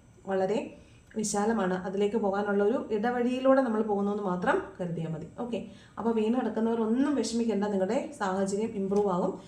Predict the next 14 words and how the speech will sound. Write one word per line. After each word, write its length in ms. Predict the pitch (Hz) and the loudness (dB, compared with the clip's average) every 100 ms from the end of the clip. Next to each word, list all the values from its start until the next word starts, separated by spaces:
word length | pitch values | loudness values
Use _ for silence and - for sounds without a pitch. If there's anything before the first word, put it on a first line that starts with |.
| - - | -20 -12
നിങ്ങൾ 420 | 208 202 208 220 - | -6 0 0 0 -2
എന്ത്, 340 | 202 214 240 302 | -2 0 0 0
എന്തിനു 540 | 285 226 226 262 311 | -2 0 0 0 2
വേണ്ടി 220 | 285 240 233 | 2 2 0
പോയപ്പോഴാണോ 680 | 233 214 226 214 214 240 226 | 0 2 2 0 0 -2 -2
ഈ 120 | 220 | -2
വേദന 320 | 208 196 220 | 0 0 0
സഹിക്കേണ്ടി 380 | 208 196 202 214 | 0 0 0 0
വന്നത്, 340 | 190 175 208 226 | 0 0 -2 -4
അതിൻ്റെ 320 | 190 190 202 226 | -4 -2 0 -2
ഇരട്ടി, 720 | 220 202 196 220 - - 262 | -2 -4 -2 -2 -4 -10 -4
ഇരട്ടി, 400 | 240 226 226 233 | 0 0 0 2
ഇരട്ടി 300 | 214 214 226 | 2 2 -2
സന്തോഷം 500 | 214 202 180 180 | -2 -2 0 0